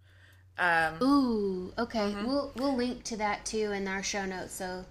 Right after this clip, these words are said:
Speaker 2: if y'all are driving or whatever, don't wreck your car.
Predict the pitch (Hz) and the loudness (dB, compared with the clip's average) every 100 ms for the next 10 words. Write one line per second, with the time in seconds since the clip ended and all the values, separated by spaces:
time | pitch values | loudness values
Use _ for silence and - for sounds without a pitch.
0 | - 196 208 202 202 190 196 196 190 190 | -18 -10 0 2 2 2 4 4 2 -4
1 | 180 190 185 185 185 190 196 208 214 220 | -2 -2 -2 -4 -6 -6 -4 -4 -4 -8
2 | - 220 202 180 175 | -2 2 4 2 0